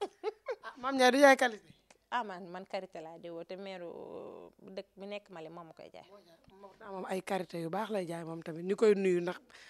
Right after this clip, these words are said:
Speaker 2: da lay laay fal de. <laughs>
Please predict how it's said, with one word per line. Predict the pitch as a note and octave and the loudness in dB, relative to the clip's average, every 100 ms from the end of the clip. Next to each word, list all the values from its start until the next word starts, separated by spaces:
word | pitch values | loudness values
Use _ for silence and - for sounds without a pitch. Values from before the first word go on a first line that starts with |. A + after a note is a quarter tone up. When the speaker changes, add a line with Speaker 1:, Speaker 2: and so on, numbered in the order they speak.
| - - | -20 -12
Speaker 2:
da | D#3 | -8
lay | F3+ | -6
laay | F#3 G3 | -8 -10
fal | G3+ G3 | -10 -10
de. | F#3+ - - _ _ _ _ - - | -10 -16 -20 _ _ _ _ -20 -10
<laughs> | - F#4 C#4 - B4 G#4+ - A4+ - G#4+ G4+ - G4+ | -2 -2 -4 -12 -6 -6 2 2 4 4 4 2 -4